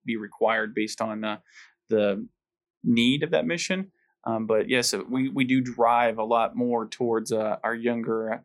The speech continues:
airmen, and that's a capital A airman, uh, to take on those roles, whether it's a lieutenant, captain, or a staff or tech sergeant,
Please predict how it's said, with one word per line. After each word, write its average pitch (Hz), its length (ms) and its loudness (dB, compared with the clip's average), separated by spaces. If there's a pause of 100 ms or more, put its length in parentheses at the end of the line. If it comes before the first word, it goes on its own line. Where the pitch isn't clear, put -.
(140)
airmen, 113 320 0
and 113 240 -8
that's 113 140 -6
a 117 60 -10
capital 117 420 -2
A 113 120 -4
airman, 110 340 -4 (320)
uh, 113 140 -2
to 113 140 -8
take 117 220 -2
on 110 140 -4
those 101 200 -8
roles, 107 300 -2
whether 107 240 -4
it's 110 140 -8
a 110 40 -6
lieutenant, 110 580 -6
captain, 107 500 -6
or 107 180 -6
a 104 60 -6
staff 107 580 -4
or 107 80 -8
tech 107 260 -6
sergeant, 110 380 -6